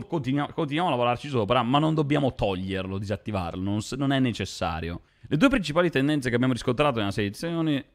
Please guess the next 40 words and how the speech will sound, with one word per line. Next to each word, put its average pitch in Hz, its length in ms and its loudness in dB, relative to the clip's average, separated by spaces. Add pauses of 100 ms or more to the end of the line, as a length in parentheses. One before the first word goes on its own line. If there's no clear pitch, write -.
(120)
nelle 117 220 -2
segnalazioni 127 560 -2
riguardano 139 280 4
i 110 40 0
giocatori 117 280 2
in 104 60 -2
cui 107 100 -6
i - 20 -4
campioni 110 280 0
sono 98 120 -6
stati 95 200 -6
bannati 107 420 -2
dai 98 60 -2
loro 92 140 -6
stessi 98 260 -8
compagni 95 320 -4
di 110 60 -6
squadra 254 500 2
e 320 160 -4
quelle 143 260 4
relative 151 320 0
ai 110 40 0
comportamenti 104 540 -2
negativi 92 320 -4
in 90 80 -4
chat. - 420 -8 (420)
Quindi 110 400 -4 (100)
o 233 160 4
uno 147 160 2
è - 20 0
uno 127 160 -2
stronzo 123 340 -4
scrivendo, 175 680 2
oppure 180 400 2
perché 147 320 0
uno 165 200 2
segnala 131 580 2
spesso 123 320 -2
e - 20 8
volentieri 120 580 6